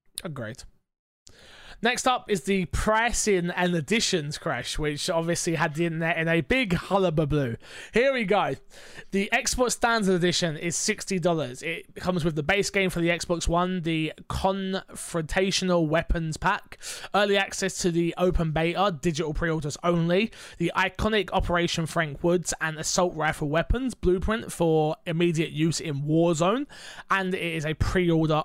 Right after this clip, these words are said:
only bonus. This was all written by Zyger, by the way, at my xbox and me dot com. Next up was the Xbox Series X Standard Edition that cost you seventy dollars. The base game cost you, uh, seventy dollars for the Xbox Series X,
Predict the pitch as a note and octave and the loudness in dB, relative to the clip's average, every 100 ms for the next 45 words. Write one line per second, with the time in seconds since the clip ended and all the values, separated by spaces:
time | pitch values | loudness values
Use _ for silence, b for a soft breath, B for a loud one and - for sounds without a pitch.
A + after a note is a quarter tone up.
0 | - E3 D3+ D3 C#3 D#3 D#3 D#3 B2+ G#2 | 0 0 0 -4 -6 -2 0 0 -2 -8
1 | - E3 - D#3 D#3+ C#3+ C#3+ C#3+ C3+ C3+ | -6 -4 -2 -4 -2 -2 -2 -2 -4 -4
2 | C3 B2+ B2+ A#2 - C3 A#2+ B2 A#2 C3+ | -4 -4 -4 -10 -8 -8 -6 -6 -8 -8
3 | C#3 B2+ A#2+ A#2 - - E3+ G#3 A3 B2+ | -8 -8 -10 -10 -12 -10 -6 -2 -2 -4
4 | - G2 - _ - B B B B A#3 | -10 -14 -16 _ -20 B B B B -2
5 | B3+ - B3 - - - F#3+ F3 F#3 F#3 | 0 2 0 -2 -12 -2 0 0 -2 -4
6 | - G3 - F#3+ F3 - G3 E3+ D#3 E3+ | -2 -6 -2 -2 0 0 0 0 -2 -6
7 | D#3+ - - A3 G#3+ E3+ D#3 - D#3 D#3 | -2 -2 0 0 2 0 0 -2 -4 -6
8 | - D3 - D#3 D3 - A3+ A#3+ F#3+ - | -6 -6 -6 -8 -6 -2 0 2 0 -2
9 | C3 B2 F#2 G#2 - B B B - D#3 | -8 -6 -8 -10 -12 B B B -4 0
10 | D#3+ - - F#3+ F3+ F3+ - E3+ - E3+ | 2 0 -4 -2 -2 -2 0 0 2 2
11 | D#3 D3 D#3 D3+ - E3+ D3+ D3+ D#3 - | 0 -2 -2 -2 -2 -2 -2 -2 -2 -2
12 | C#3+ - D3+ - C#3+ - D3 C3+ D#3 A3 | -6 -6 -8 -6 -6 -4 -4 -2 0 0
13 | - - | -2 -8